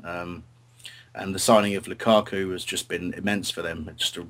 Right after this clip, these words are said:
just an absolute beast up front, and still a, barely in his twenties, I think. Barely in, into his twenties. I think he must be twenty, maybe. Um, so, look, it's gonna be a tough game. They're all tough games, but where are we gonna,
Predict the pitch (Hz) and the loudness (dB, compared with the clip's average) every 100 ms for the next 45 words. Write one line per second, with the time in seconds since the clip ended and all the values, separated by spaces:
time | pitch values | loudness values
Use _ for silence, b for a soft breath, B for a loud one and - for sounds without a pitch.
0 | - - 117 - 101 104 110 95 85 - | -10 -2 -2 0 2 2 0 -4 -4 0
1 | 101 92 - - - 85 90 78 82 - | 0 0 -4 -8 -8 -8 -8 -10 -14 -16
2 | b b b b b b - 113 104 98 | b b b b b b -2 2 2 2
3 | - - - 104 98 101 98 - 117 120 | -6 -8 2 4 4 2 0 0 4 4
4 | 85 87 95 110 87 - 104 104 104 101 | 4 -2 2 2 2 2 2 2 0 -2
5 | 101 104 98 120 92 87 80 92 - 82 | -4 -6 -6 -4 -4 -4 -8 -10 -10 -6
6 | 87 98 95 - 92 95 107 - - B | -4 -2 -4 -6 -4 -4 -6 -10 -20 B
7 | B B B B B 123 139 131 170 156 | B B B B B 10 10 10 8 8
8 | 190 156 - - - _ _ _ - - | 6 4 2 -4 -20 _ _ _ -8 0
9 | 180 143 120 107 - 95 - 104 107 117 | 4 4 2 0 -2 -6 -2 0 2 2
10 | 123 113 104 95 - 98 92 - 104 98 | 2 0 -2 -4 -4 -4 -4 -2 -2 -2
11 | - b b b 147 160 151 143 | -6 b b b 8 8 8 4